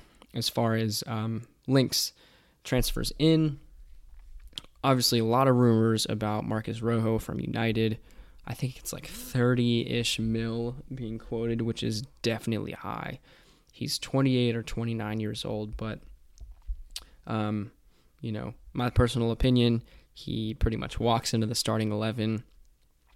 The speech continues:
Furthermore, he kinda offers the bite that, you know, we'll miss in Funes Mori, and we don't often have because Besic is not necessarily on the pitch. Um,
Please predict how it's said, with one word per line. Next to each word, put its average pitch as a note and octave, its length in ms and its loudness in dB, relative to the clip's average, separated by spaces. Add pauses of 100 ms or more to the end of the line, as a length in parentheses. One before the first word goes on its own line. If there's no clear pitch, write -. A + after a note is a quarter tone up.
(280)
Furthermore, D3+ 460 8
he C#3 140 0
kinda A#2+ 220 2
offers A2+ 380 -4
the A2 100 -2
bite - 400 -6 (120)
that, - 260 -6 (320)
you A#2+ 100 -4
know, A2 140 -2
we'll A2+ 180 0
miss A2 460 -2
in G#2+ 420 -2 (320)
Funes A2 360 2
Mori, A2 480 0
and G#2 280 -6
we A2 120 -4
don't G#2+ 280 -4 (480)
often A#2 300 -4
have G#2+ 460 -6 (800)
because G#2+ 320 -6
Besic A2 440 -4
is - 160 -6
not A#2+ 200 -6
necessarily A#2+ 440 -6
on A#2 80 -6
the A#2+ 60 -4
pitch. - 420 -2 (480)
Um, A2 440 -4